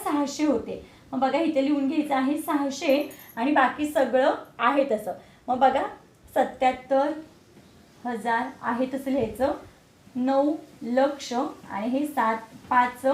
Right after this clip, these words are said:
कोटी. मग बघा कोणती संख्या होते? पाच कोटी नऊ लक्ष सत्याहत्तर हजार सहाशे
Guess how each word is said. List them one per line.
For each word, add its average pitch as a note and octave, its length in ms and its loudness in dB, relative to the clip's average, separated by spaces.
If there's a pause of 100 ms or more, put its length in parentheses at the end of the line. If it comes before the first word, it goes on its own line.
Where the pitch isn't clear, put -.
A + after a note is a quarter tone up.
(320)
कोटी. G3+ 360 -2 (260)
मग D#4+ 120 6
बघा D#4 260 6
कोणती E4 420 2
संख्या F#4 320 -2
होते? F4+ 260 0
पाच A#3+ 440 0
कोटी F4 760 0 (100)
नऊ D#4+ 260 6
लक्ष F4+ 300 4
सत्याहत्तर E4+ 800 2
हजार D#4 320 4
सहाशे D4 560 -2